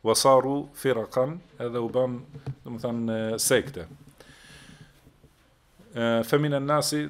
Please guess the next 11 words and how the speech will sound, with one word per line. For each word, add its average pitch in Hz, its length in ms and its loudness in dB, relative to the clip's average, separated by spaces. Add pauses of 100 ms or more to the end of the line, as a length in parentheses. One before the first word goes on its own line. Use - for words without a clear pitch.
do 160 80 -8
të 147 140 -6
thënë, 139 120 -6
po 135 80 -4
vazhdojmë 123 540 2 (320)
vetëm 120 280 -4
me 117 80 -2
përkthim. 135 440 -4 (520)
Thot, 143 220 8
disa 160 280 8
njerëz 156 480 2